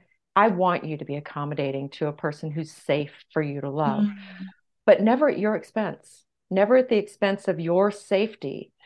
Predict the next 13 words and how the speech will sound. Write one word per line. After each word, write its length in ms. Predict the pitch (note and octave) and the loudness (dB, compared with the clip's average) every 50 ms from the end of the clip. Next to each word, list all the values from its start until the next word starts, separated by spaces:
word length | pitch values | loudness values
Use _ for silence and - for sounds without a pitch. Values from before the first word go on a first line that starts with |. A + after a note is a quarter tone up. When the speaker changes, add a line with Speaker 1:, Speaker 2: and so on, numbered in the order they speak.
| - _ - | -20 _ -2
Speaker 1:
never 220 | F3 F#3 G3+ A#3 B3+ | 0 2 4 6 6
at 120 | A#3+ A#3+ | 6 6
the 80 | A3+ G#3 | 4 2
expense 500 | F#3+ - - - - F#3+ F#3+ F#3+ - - | 2 0 -2 -2 -2 0 0 0 0 -2
of 120 | E3 D#3+ | -2 -2
someone 600 | - - G3+ F#3 G#3 G#3 G3+ G3 F#3 F#3 F3 E3+ - _ _ _ _ _ _ _ _ - | 0 0 2 2 4 4 2 2 2 0 -2 -4 -10 _ _ _ _ _ _ _ _ -6
treating 340 | - - B3 A#3+ A3 G3+ G3 | 0 2 4 4 4 4 4
you 220 | F#3 G3 A3+ A#3 | 4 2 2 2
worse 320 | G3 F3 F#3 G3 F#3+ - | 2 0 0 -2 -2 -4
than 180 | - G3 F#3 F3+ | -4 -4 -2 -2
you're 240 | E3 F3 F3+ F3+ - | -2 -4 -4 -4 -4
treating 300 | F#3+ F#3 E3 D#3+ D#3 D3+ | -4 -4 -2 -4 -6 -4
them. 420 | D3+ E3+ F3 D#3+ D3 C#3+ C3+ D3 | -4 -4 -4 -4 -4 -6 -10 -14